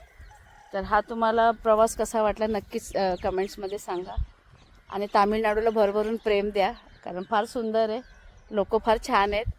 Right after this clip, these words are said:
आणि विशेष म्हणजे इथे प्रवास आहे ना, महिलांसाठी फ्री आहे, गव्हर्नमेंटने केलेला. तर मला काल वाटलं एवढा ला-, लांब आम्ही आलेलो आहे, तर कसा काय प्रवास? तर, अ, तिकीट दिले म-, आम्हाला. आणि त्या तिकीटमधून, अ, त्यांनी प-,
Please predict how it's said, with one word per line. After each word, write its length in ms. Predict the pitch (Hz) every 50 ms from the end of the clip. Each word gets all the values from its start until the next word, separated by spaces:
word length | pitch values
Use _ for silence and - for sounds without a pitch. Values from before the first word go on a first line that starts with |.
| - -
आणि 160 | 180 220 247 254
विशेष 340 | 240 240 - 247 247 -
म्हणजे 220 | 254 247 240 226 247
इथे 260 | 220 240 226 - 247
प्रवास 460 | 233 - 240 214 202 214 220 214 -
आहे 300 | 240 220 214 196 202 202
ना, 120 | 214 220 240 240 - - - - - - - - -
महिलांसाठी 580 | - 233 214 214 220 226 226 247 269 233 208 240
फ्री 340 | 226 - 240 220 214 220 214
आहे, 140 | 196 214 247 - -
गव्हर्नमेंटने 460 | 202 190 196 208 214 202 202 202 202
केलेला. 420 | 185 - 202 185 185 185 185 196 226 - - - - - - - - - - - -
तर 60 | 226
मला 240 | 226 214 208 220 220
काल 220 | 220 240 220 214
वाटलं 240 | 220 220 214 240 233
एवढा 180 | 220 214 226
ला-, 360 | 220 226 - - - - - -
लांब 320 | 180 190 185 196 202 208
आम्ही 180 | 214 202 214 208
आलेलो 360 | 190 175 170 180 180 196 196
आहे, 260 | 185 180 180 190 180
तर 280 | 180 - 185 180 190 180
कसा 340 | 180 - 202 185 - 196
काय 120 | 185 202 190
प्रवास? 380 | 190 - 185 165 160 170 175 - - - - -
तर, 120 | 190 185 180 - - - - - - - - - - - - - - - - - - - - -
अ, 240 | 196 196 196 190 196 180
तिकीट 320 | - 214 - 262 269 247 233
दिले 220 | 277 277 277 285
म-, 100 | 277 254 - -
आम्हाला. 340 | 196 190 190 185 185 220 330 - - - - - - - -
आणि 200 | 170 185 202 208
त्या 280 | 202 233 220 214 214 208 -
तिकीटमधून, 640 | 247 202 240 240 233 262 247 247 254 254 262 254 254
अ, 240 | 247 247 240 240 240
त्यांनी 540 | 226 262 240 233 247 247 247 247 247 247 240 - - - - - _ _ - _ _ _ - - -
प-, 240 | 269 208 202 190